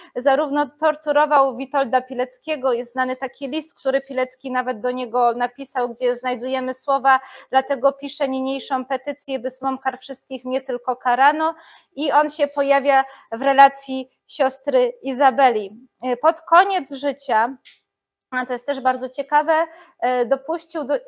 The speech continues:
namawiano go, żeby napisał swoją autobiografię, on się na to nie zdecydował, e, dopuścił do siebie jednego dziennikarza, jedną dziennikarkę. Ja czytałam te takie książki, wywiady, co to powstało i on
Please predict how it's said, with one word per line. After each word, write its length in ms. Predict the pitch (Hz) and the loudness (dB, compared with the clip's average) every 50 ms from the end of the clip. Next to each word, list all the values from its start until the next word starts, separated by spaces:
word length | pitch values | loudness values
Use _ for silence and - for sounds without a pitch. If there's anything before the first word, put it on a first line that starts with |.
| - 254 262 240 - _ | -10 -12 -10 -12 -12 _
namawiano 640 | - 302 311 320 330 302 254 330 381 440 466 453 403 285 | -2 0 0 2 2 0 0 0 0 2 2 0 0 2
go, 160 | 320 330 311 | 2 0 0
żeby 280 | 285 330 294 254 320 | 0 -2 -4 -2 -2
napisał 640 | 294 294 294 294 - 330 330 - - 311 285 269 269 262 | 0 0 -2 -2 -4 -8 -12 -6 -2 0 0 0 0 -4
swoją 640 | - - - - 302 294 302 285 269 254 233 233 - | -10 -14 -6 -2 0 0 2 2 2 2 0 0 -2
autobiografię, 920 | - 285 277 277 - 277 226 226 247 220 214 247 247 311 339 - - 349 285 | -2 -2 -2 -2 -6 -8 -8 -6 -8 -6 -4 -2 0 0 0 -2 -2 -2 -2
on 100 | 285 285 | -2 -4
się 160 | - 302 269 | -8 -8 -6
na 120 | 247 262 262 | -4 -4 -4
to 140 | 269 262 | -6 -8
nie 200 | 247 262 277 294 | -8 -6 -6 -8
zdecydował, 800 | 254 233 269 262 - - 254 214 247 254 247 254 269 311 392 440 - _ - - - - - _ - | -6 -6 -8 -8 -6 -10 -8 -4 -4 -2 0 2 2 2 2 0 -4 _ -20 -20 -20 -20 -20 _ -2
e, 300 | - 254 254 247 247 233 | 2 2 4 4 4 2
dopuścił 540 | 214 262 262 - 320 349 339 - - 330 262 | 0 -2 -2 -4 -8 -8 -8 -8 -10 -8 -6
do 120 | 269 294 | -6 -8
siebie 320 | - - 339 277 277 294 | -8 -8 -10 -8 -6 -6
jednego 400 | 294 302 247 277 320 311 277 294 | -6 -6 -6 -6 -6 -4 -4 -4
dziennikarza, 560 | 247 269 285 269 269 277 - 311 294 277 285 277 | -4 -6 -6 -8 -8 -6 -4 -4 -4 -2 -2 -4
jedną 320 | 277 247 262 262 254 247 | -4 -4 -6 -6 -6 -6
dziennikarkę. 760 | 226 269 254 254 254 254 - 277 254 233 220 - - 233 208 | -6 -6 -6 -6 -8 -8 -2 0 0 0 0 -4 -8 -8 -6
Ja 120 | 226 247 - | -6 -6 -6
czytałam 420 | - 277 - 285 277 269 269 262 | -8 -8 0 2 4 4 2 2
te 340 | 269 294 262 262 262 254 247 - _ - | -2 -2 0 0 0 0 -4 -6 _ -14
takie 280 | 269 262 - 285 254 - | -14 -12 -10 -10 -12 -12
książki, 680 | _ - - 381 359 359 370 330 - - _ 311 302 254 | _ -10 -6 -4 -2 -2 -2 -4 -6 -8 _ -8 -6 -4
wywiady, 560 | 247 269 247 254 311 311 320 294 277 294 294 - | -4 -4 -2 0 2 4 4 4 2 -2 -4 -4
co 140 | - 294 | -8 -8
to 160 | 285 - 277 269 | -6 -6 -6 -6
powstało 560 | - 262 247 - - - 302 320 339 330 311 | -6 -10 -12 -10 -4 -2 0 2 4 4 2
i 100 | 262 277 | 2 0
on 180 | 285 277 285 | -2 -2 -4